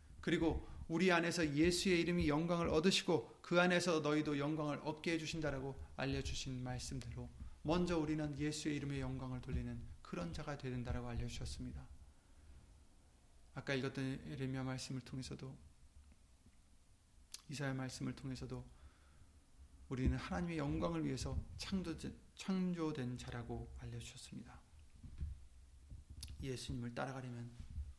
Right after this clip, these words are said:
우리는 자기 자신을 부인해야 합니다. 내가 죽어져야 합니다. 갈라디아서 이 장 이십 절 말씀과 같이 "내가 그리스도와 함께 십자가에 못 박혔나니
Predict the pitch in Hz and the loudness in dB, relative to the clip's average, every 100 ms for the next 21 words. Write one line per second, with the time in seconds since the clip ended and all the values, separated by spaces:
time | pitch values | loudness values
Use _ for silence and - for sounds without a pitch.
0 | - 127 123 117 120 - - 139 131 - | -8 -4 -4 -4 -6 -10 -8 -8 -6 -6
1 | 135 123 - 135 131 131 131 135 - - | -6 -6 -6 -4 -2 -4 -6 -6 -6 -4
2 | - - - - - - 160 156 151 156 | -4 -4 -8 -12 -12 0 2 2 4 2
3 | 151 139 131 131 - - - - - - | 4 0 -2 -6 -8 -12 -14 -18 -18 -8
4 | - - - 160 160 147 143 156 151 156 | -8 -8 2 4 6 4 0 2 4 4
5 | 156 156 - 165 156 147 - 156 147 139 | 2 0 0 2 4 2 0 -2 -2 -6
6 | - - - - - - 156 165 - 175 | -6 -8 -8 -14 -16 -2 2 4 4 4
7 | 175 175 160 156 160 - 156 147 190 - | 2 2 2 2 2 0 0 0 -2 2
8 | 185 175 151 151 160 - 147 139 135 | 4 6 4 2 -2 0 -2 -2 -4